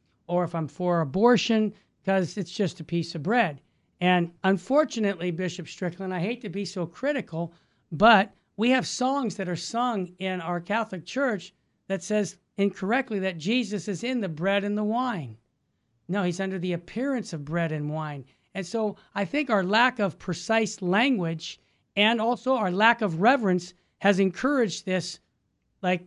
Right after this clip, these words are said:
"Well, what's the big deal? Receiving Christ in, yeah, I mean, he's a symbol."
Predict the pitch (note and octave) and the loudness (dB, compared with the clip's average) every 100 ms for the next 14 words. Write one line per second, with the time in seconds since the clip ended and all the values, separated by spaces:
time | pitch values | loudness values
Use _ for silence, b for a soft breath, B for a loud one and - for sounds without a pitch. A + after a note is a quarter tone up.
0 | - D4 C4 B3 B3 C4+ - A#3+ A3+ A#3 | -2 4 4 4 -2 -4 -2 0 0 0
1 | E3+ F#3+ E3+ C3 - _ _ - F#3+ - | 0 -2 -2 -4 -14 _ _ -4 -2 0
2 | A#3+ A#3 G3 - G#3 A3 - G3 F#3+ F#3 | 0 0 -2 -2 -2 -2 -4 -8 -6 -4
3 | A#3+ A#3 B3+ C4 C4+ - F4 A3+ | -2 0 0 0 -2 0 0 0